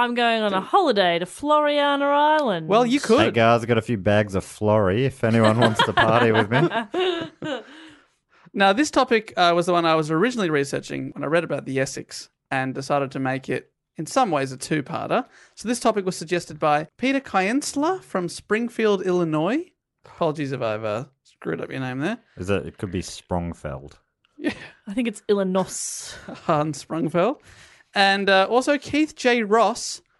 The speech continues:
Speaker 2: from Cork in Ireland. Thank you to those
Speaker 1: Hmm.
Speaker 2: two listeners. Appreciate that.
Speaker 1: Cool.
Speaker 2: So Floriana Island is named after the first president of Ecuador, Juan Jose Flores.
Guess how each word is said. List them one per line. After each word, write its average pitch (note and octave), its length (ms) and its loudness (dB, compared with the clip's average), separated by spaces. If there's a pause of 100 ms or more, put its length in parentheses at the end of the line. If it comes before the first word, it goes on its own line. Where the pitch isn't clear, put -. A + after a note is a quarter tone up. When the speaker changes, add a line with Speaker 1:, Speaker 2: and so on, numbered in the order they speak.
(140)
Speaker 2:
from F#3 240 -6
Cork - 560 -4
in G3+ 140 -6
Ireland. F#3+ 460 -8 (100)
Thank F#3+ 140 -6
you F#3+ 60 -6
to F#3 100 -2
those F3+ 220 -2
Speaker 1:
Hmm. E3 140 -8
Speaker 2:
two F#3 220 0 (360)
listeners. - 340 -8
Appreciate F3 340 -4
that. - 240 -2 (560)
Speaker 1:
Cool. A3 640 -2 (420)
Speaker 2:
So A3 280 2
Floriana A#3 720 2
Island D#3+ 340 2
is D#3 80 -8
named F3 300 0
after E3 200 0
the F3 80 -8
first - 300 -2
president B3+ 460 -2
of F#3+ 100 -6
Ecuador, F3+ 540 0 (240)
Juan C4 560 2
Jose A3 760 2
Flores. - 920 -4